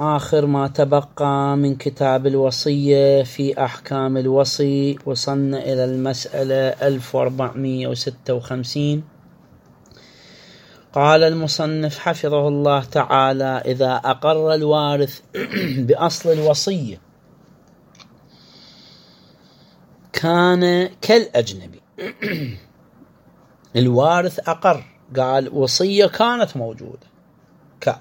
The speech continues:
وصية أصل موجودة"، فهو حال حال الأجنبي. يعني شنو حال حال الأجنبي؟ يعني فليس له إنكار وصاية، وصاية من يدعي الوصايا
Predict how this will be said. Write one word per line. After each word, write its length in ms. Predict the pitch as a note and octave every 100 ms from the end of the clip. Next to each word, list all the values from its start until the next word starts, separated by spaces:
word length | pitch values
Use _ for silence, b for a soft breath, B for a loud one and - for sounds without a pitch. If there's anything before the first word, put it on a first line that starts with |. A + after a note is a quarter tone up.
| -
وصية 640 | B2 B2+ F#3+ F#3+ C#3+ F#3
أصل 260 | G3 B3 A#3+
موجودة"، 520 | A#3+ A#3+ C#4 A3+ - _ _ _ _ _ b b b b b b
فهو 280 | F3+ F#3+ G3
حال 300 | - A#3+ B3
حال 300 | - A3 F3+
الأجنبي. 520 | - D3 - - - _ _ _ _ _ b b b -
يعني 280 | D3 E3
شنو 280 | D#3 A3+ A3+
حال 260 | F#3 G#3 G3
حال 260 | F#3 F#3
الأجنبي؟ 520 | F#3 E3 D#3 D#3 D3 - _ b b b b C3+
يعني 360 | C3+ C#3 E3+
فليس 840 | E3+ - C3+ C#3 C3+ C#3 C3 -
له 680 | F#3+ G#3+ A3 G3 G#3 G#3+ G3+ F3+
إنكار 1040 | F#3+ F#3 - F#3+ F#3 F#3+ F#3+ G3 F#3 E3 _ _ _ _ _ -
وصاية، 880 | D3+ C#3+ E3 E3 E3+ F3+ F3+ F3 - - _ _ -
وصاية 580 | D3 - E3 E3+ F3+ E3
من 200 | D#3 C#3
يدعي 500 | C3 D#3+ E3+ D#3 C#3+
الوصايا 680 | F#3+ C#3 A#2+ - D2 - -